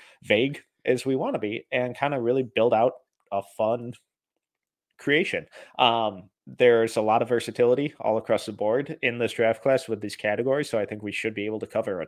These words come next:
ton of different prospects. And how we're gonna do this is we're just gonna alternate back and forth. And once a player is picked for a specific skill,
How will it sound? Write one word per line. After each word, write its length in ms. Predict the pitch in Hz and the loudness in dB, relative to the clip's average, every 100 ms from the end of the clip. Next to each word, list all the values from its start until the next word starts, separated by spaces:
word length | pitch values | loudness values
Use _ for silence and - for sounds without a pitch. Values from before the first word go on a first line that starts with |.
| _ | _
ton 220 | - 110 | -14 -8
of 60 | 110 | -6
different 280 | 110 101 95 | -6 -8 -4
prospects. 600 | 104 107 147 170 - - - - - - | -2 0 2 0 0 -14 -20 -20 -14 0
And 360 | 123 113 110 | 0 2 -2
how 120 | 113 120 | 0 2
we're 100 | 120 | 2
gonna 180 | 120 107 | 0 -2
do 220 | 120 151 | 2 2
this 260 | 127 147 127 | 4 2 0
is 180 | 120 120 | -2 -2
we're 100 | 123 | -2
just 200 | 135 - | -2 -2
gonna 160 | 143 | 2
alternate 480 | 110 139 123 95 95 _ | 4 2 0 -8 -10 _
back 240 | 110 110 135 | -2 0 0
and 120 | 120 | -2
forth. 300 | 107 117 131 | 0 0 0
And 380 | 117 113 110 104 _ - _ _ _ | -2 0 -2 -6 _ -20 _ _ _
once 520 | 127 123 135 135 - | 2 6 6 4 -2
a 180 | 127 127 | 4 4
player 380 | - 131 135 127 | 2 2 2 2
is 100 | 113 | -2
picked 260 | - 151 - | 0 0 0
for 260 | - 117 | 0 0
a 160 | 107 123 | 0 -4
specific 560 | - 131 - 117 113 - | -6 -8 -8 -8 -10 -10
skill, 460 | - 277 214 151 | -6 2 2 2